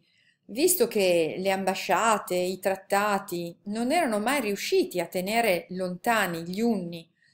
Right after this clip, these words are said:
dal territorio dell'impero, fece costruire un'imponente muraglia che correva per migliaia e migliaia di chilometri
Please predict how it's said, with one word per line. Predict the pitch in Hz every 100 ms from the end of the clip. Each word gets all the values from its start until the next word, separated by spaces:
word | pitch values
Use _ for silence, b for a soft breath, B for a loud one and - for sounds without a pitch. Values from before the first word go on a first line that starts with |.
| _
dal | - 208 226 220
territorio | 190 185 180 240 220 202 175
dell'impero, | 170 170 185 202 - 175 156 196 330 - B B B B _
fece | - 466 - 233
costruire | - 392 - 370 330 202 165 160 208 233 b b _ -
un'imponente | 330 269 427 403 - 294 277 339 233 196 - 180
muraglia | 196 233 226 165 165 165 170 190 262 b b b _
che | - 233
correva | 233 226 277 285 185 180
per | 190 190
migliaia | 190 190 247 330 226 185
e |
migliaia | 175 175 196 240 185 170
di | 180 233
chilometri | 440 359 143 175 175 285